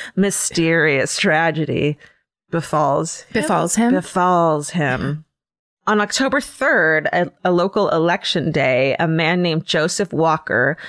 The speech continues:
Speaker 1: finds forty-year-old Poe lying in a gutter outside a Baltimore polling site slash tavern.
Speaker 2: Hmm.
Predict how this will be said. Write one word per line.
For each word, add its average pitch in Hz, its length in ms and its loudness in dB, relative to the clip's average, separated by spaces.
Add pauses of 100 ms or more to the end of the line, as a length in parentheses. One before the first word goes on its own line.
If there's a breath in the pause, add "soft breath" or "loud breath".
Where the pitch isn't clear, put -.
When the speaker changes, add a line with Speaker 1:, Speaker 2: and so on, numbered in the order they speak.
(160 loud breath)
Speaker 1:
finds 165 480 0
forty-year-old 180 680 2
Poe 165 440 2
lying 165 360 2
in 180 100 0
a 170 60 -2
gutter 160 480 0
outside - 440 -2
a - 40 -2
Baltimore 147 600 -2
polling 156 520 0
site 127 500 -2 (400 soft breath)
slash 143 480 -2
tavern. - 540 -2
Speaker 2:
Hmm. 196 300 2